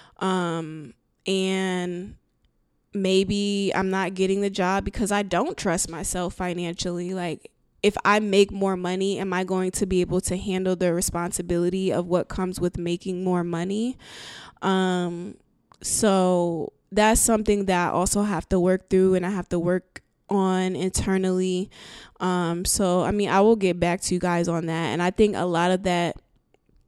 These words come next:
comes with sacrifice and, you know, discipline, and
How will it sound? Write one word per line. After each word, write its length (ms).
comes 340
with 180
sacrifice 1000
and, 540
you 120
know, 220
discipline, 840
and 760